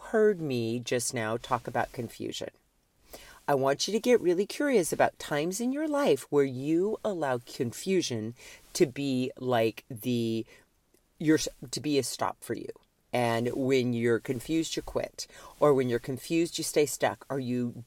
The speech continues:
stop taking steps forward. Okay, I want you to be really honest with yourself about that. And the next time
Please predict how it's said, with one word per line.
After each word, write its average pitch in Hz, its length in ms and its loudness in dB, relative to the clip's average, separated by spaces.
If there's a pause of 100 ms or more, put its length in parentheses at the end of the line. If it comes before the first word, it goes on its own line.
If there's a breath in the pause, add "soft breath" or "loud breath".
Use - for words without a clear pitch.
stop - 640 4 (260)
taking 123 480 -2
steps - 440 -6
forward. - 520 -6 (300)
Okay, 117 220 -2
I - 20 0
want 123 260 -4
you 131 60 -4
to 117 80 -2
be 110 140 -6
really 120 280 -2
honest 202 320 -2
with - 140 -8
yourself - 360 -8
about - 280 -8
that. - 240 -8 (440 loud breath)
And 139 260 4
the 123 80 4
next 117 320 -2
time 202 340 -2